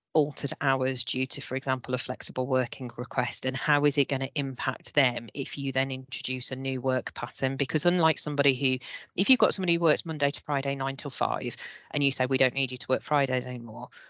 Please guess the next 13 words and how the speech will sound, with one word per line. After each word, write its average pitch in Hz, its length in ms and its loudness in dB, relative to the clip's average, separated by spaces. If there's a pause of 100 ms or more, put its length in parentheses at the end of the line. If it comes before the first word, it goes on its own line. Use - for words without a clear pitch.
(540)
well, 175 80 4
that's 151 220 2
brilliant 156 440 4
for 135 140 -6
them. 123 260 -8 (420)
But 165 140 4
if 214 220 2
you 226 180 2
have 185 240 2
someone 165 320 2
who 156 360 0
has 147 360 2 (400)
tailored 175 540 4